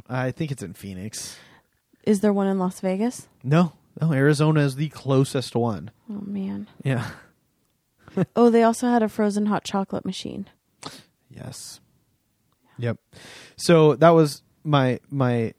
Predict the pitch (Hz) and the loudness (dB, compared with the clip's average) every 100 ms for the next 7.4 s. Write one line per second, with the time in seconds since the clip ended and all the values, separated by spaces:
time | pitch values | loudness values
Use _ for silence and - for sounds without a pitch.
0 | _ 143 151 160 165 165 147 - _ 160 | _ 0 4 6 8 6 4 -2 _ 6
1 | 220 226 160 185 175 170 165 165 151 143 | 6 4 2 0 0 0 0 2 2 2
2 | 147 147 139 135 127 139 135 135 131 - | 2 0 -4 -4 -4 -2 0 -2 -6 -10
3 | 139 131 127 127 127 131 123 135 127 120 | -2 -2 0 -2 0 -2 -6 -2 -2 -2
4 | - - 117 117 117 254 - 262 156 139 | -2 2 4 4 4 2 4 4 4 4
5 | 123 127 - 131 120 120 175 123 123 120 | 2 2 0 0 4 4 4 2 2 2
6 | 139 127 131 - - 117 113 120 123 113 | 0 0 -2 -6 -2 -2 -2 -2 -2 -2
7 | 123 117 117 110 | -2 -2 -2 -6